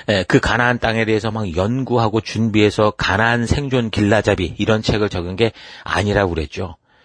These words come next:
그게 아니라 그의 죽음을 앞둔 상황에서 정말 그들의 이 남아있는 후손들, 이 후대들, 미래를 알지 못해서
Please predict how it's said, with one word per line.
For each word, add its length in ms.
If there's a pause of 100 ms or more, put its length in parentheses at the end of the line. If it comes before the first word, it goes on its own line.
(240)
그게 220
아니라 400 (240)
그의 200
죽음을 460
앞둔 260
상황에서 720 (340)
정말 320
그들의 540
이 220
남아있는 500
후손들, 720 (320)
이 100
후대들, 580
미래를 440
알지 280
못해서 460